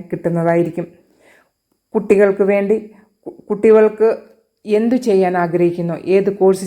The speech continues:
ചെയ്യാൻ ആഗ്രഹിക്കുന്നോ നിങ്ങൾ ചെയ്യുക, വിജയം നിങ്ങളുടെ കൂടെയുണ്ട്. ഈ സമയം നിങ്ങൾ ഈ നല്ല സമയത്തെ നല്ല കാര്യങ്ങൾക്ക് വേണ്ടി ഉപയോഗപ്പെടുത്തുക.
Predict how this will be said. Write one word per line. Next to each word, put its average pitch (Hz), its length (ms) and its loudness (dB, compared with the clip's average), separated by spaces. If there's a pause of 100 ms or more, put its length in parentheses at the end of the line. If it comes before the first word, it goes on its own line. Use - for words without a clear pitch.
ചെയ്യാൻ 175 240 0 (100)
ആഗ്രഹിക്കുന്നോ 170 540 -4 (180)
നിങ്ങൾ 170 220 -2 (120)
ചെയ്യുക, 170 260 2 (720)
വിജയം 170 360 -2 (160)
നിങ്ങളുടെ 170 420 -2
കൂടെയുണ്ട്. 170 480 -2 (2000)
ഈ 233 100 0 (140)
സമയം 214 280 2 (140)
നിങ്ങൾ 220 200 2 (160)
ഈ 220 40 2 (180)
നല്ല 240 200 2 (120)
സമയത്തെ 175 420 -4 (340)
നല്ല 175 160 0 (380)
കാര്യങ്ങൾക്ക് 175 580 0
വേണ്ടി 175 220 0 (380)
ഉപയോഗപ്പെടുത്തുക. 170 680 -2